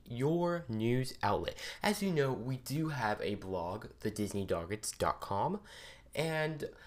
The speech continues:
I wanted to start a podcast because I don't use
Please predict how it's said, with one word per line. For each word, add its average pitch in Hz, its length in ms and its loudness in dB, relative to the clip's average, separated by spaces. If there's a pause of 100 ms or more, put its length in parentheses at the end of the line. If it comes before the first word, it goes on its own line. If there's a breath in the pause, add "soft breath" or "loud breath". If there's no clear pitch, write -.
(160 loud breath)
I 170 120 4
wanted 247 240 0
to 214 80 -2
start - 460 2
a 113 180 4
podcast 113 1000 -2 (1120 loud breath)
because 165 420 4 (140)
I 180 160 2
don't 151 320 4
use 160 600 0